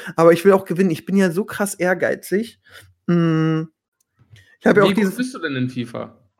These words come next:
Speaker 1: Ja, mir, ich, also schon, wenn Leute, die sowas, für dich reicht's.
Speaker 2: Dann sag mal, gib mal irgendwie einen Referenzpunkt oder so.
Speaker 1: Ich
Speaker 2: Wie,
Speaker 1: spiel,
Speaker 2: also
Speaker 1: ich spiel keine Liga oder so, ich spiel immer nur gegen Kollegen.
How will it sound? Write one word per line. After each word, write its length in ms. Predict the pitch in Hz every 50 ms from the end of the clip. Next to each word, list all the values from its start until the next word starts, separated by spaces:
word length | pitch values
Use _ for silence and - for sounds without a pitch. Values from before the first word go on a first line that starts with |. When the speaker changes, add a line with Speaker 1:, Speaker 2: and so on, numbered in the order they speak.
| _ _ _ _ _ - - - _ _
Speaker 1:
Ja, 200 | - 135 143 151 156
mir, 220 | 156 165 156 147
ich, 280 | 135 135 - - - - -
also 200 | 156 151 151 156
schon, 280 | - - 175 165 160 - - - - _ _
wenn 160 | - 170 151 160
Leute, 300 | 165 170 190 220 214 202
die 120 | 170 165
sowas, 320 | 156 170 180 196 185 180 180
für 100 | - 190
dich 260 | 143 190 185 - -
reicht's. 500 | 139 135 139 131 - - - - - _ _ _ _ _ - - _ _ _ _ _ _ _ _ _ _ _ _ _ _ _ - -
Speaker 2:
Dann 220 | - 131 143 151
sag 160 | 156 208 208
mal, 380 | 233 196 139 127 120 113 131 135
gib 140 | 135 160 156
mal 120 | 165 160 147
irgendwie 240 | 156 156 156 151
einen 540 | 160 156 147 143 139 139 135 131 127 131 - _ _ _ _ -
Referenzpunkt 800 | 139 135 143 143 131 151 180 202 - - - 120 113 113 107 117
oder 200 | 113 113 110 104
so. 140 | 110 110
Speaker 1:
Ich 80 | 113 -
Speaker 2:
Wie, 60 | 139 147
Speaker 1:
spiel, 80 | -
Speaker 2:
also 200 | - - 285 139 127
Speaker 1:
ich 80 | 117 -
spiel 200 | - - 262 262
keine 280 | - - 254 247 233 220
Liga 280 | 214 220 247 262 262
oder 280 | 233 202 190 190 185 170
so, 140 | 180 208 -
ich 120 | 202 196
spiel 180 | - - 220 214
immer 160 | 214 226 226
nur 140 | 226 220 202
gegen 160 | 202 214 214
Kollegen. 480 | - - 214 202 202 220 226 220 202